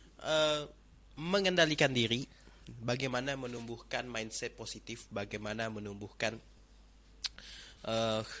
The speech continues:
apa namanya, growth mindset tadi ya, wabil khusus ya, yang tadi di, sangat ditekankan ya. Apakah kita ini sudah menjadi orang yang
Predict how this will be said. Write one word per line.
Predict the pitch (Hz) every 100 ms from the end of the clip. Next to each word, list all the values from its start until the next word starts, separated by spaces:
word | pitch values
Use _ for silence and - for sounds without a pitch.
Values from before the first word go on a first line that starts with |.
| -
apa | 120 -
namanya, | 120 113 117 131
growth | 131 139 120
mindset | 123 - 123
tadi | 117 110
ya, | 104
wabil | 98 104
khusus | 98 120 127
ya, | 110 107
yang | 104
tadi | 104 104
di, | 104 104 104 101 101 - -
sangat | - 120 113 110
ditekankan | 113 123 123 - 127 117 123 110
ya. | 104 107 110 - - - -
Apakah | 123 160 175
kita | 165 156
ini | 160
sudah | 165 147
menjadi | 139 131 120 123 - - -
orang | - 131 127
yang | 123 123